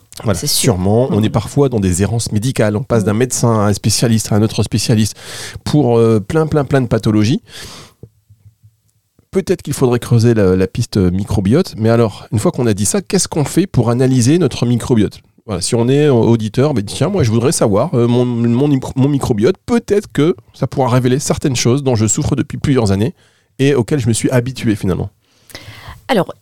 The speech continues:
Speaker 2: c'est possible aujourd'hui de tester son microbiote. Mais on va bien comprendre qu'il y a des mais. Euh, donc moi, je pense que c'est très intéressant de le faire.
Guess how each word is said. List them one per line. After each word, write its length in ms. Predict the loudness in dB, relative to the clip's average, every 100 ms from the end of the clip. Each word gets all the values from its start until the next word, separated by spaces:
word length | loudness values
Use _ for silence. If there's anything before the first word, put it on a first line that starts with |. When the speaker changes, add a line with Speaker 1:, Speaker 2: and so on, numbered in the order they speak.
| -8
Speaker 2:
c'est 260 | -2 -2 -4 _
possible 640 | -2 -2 0 0 2 0 2
aujourd'hui 640 | 2 2 2 0 0 0 -4
de 160 | -6 -4
tester 640 | -2 -2 -2 0 0 0 -2
son 240 | -4 2
microbiote. 680 | 4 4 2 -4 -4 -12 -20 -20 -20 -20 -20 -18 -2
Mais 440 | 4 6 6 4 0 _ _ _ -12
on 160 | -2 0
va 200 | 2 -2
bien 380 | 0 2 2 0
comprendre 440 | -2 -6 -2 -2
qu'il 240 | -2 -2 0
y 80 |
a 140 | 0 -2
des 220 | -4 0
mais. 380 | 4 6 4 2 -2 -18 -20 -8
Euh, 140 | -2 0
donc 180 | 2 4
moi, 180 | 4
je 120 | 4 0
pense 400 | -2 -2 0 -2
que 100 | -2
c'est 320 | -2 -6 -8
très 380 | -4 0 2 2
intéressant 640 | 2 0 0 -2 0 2
de 80 | 2
le 100 | 0
faire. 500 | 0 -2 -2 -4